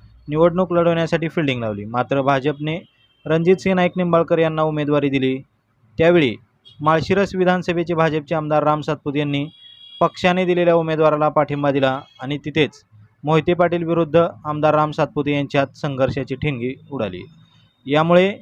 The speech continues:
नंतर सोलापूर लोकसभा मतदारसंघात भाजपने आमदार राम सातपुते यांना उमेदवारी दिली, मात्र या ठिकाणी मोहिते पाटील यांनी आमदार राम सातपुते यांचा पराभव घडवण्यात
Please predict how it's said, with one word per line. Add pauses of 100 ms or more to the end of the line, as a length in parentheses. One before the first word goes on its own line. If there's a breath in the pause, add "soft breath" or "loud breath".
(300)
नंतर
सोलापूर
लोकसभा
मतदारसंघात
भाजपने
आमदार
राम
सातपुते
यांना
उमेदवारी
दिली,
मात्र
या
ठिकाणी (560 soft breath)
मोहिते
पाटील
यांनी
आमदार
राम
सातपुते
यांचा
पराभव
घडवण्यात